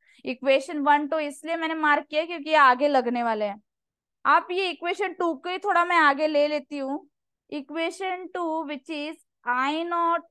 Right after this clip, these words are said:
is equal to integration of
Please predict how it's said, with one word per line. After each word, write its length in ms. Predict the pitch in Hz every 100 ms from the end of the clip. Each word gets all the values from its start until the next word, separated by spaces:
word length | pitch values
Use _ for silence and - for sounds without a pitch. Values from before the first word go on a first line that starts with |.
| -
is 240 | 277 302 302
equal 440 | 277 269 294 285 294
to 120 | 262 233 240 302 _ _ _ _ _ _ _ _ _ _ _ _
integration 960 | - 320 330 294 370 349 320 311 294
of 120 | 240